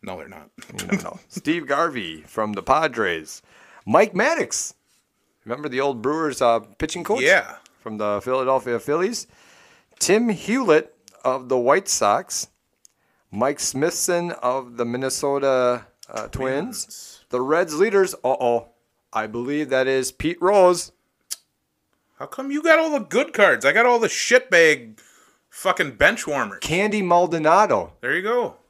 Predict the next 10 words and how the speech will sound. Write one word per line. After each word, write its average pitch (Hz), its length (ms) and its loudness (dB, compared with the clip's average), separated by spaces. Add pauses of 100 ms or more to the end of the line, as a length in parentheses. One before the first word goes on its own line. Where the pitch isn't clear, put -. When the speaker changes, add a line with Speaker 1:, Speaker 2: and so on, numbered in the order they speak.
(220)
Speaker 2:
From 131 200 -10
the 131 80 -2
Giants, 185 500 2
and 147 540 0
Dave 190 300 4
Johnson, 165 480 2
manager 135 560 0
of 131 260 2
the 135 100 -2
Mets. - 640 -2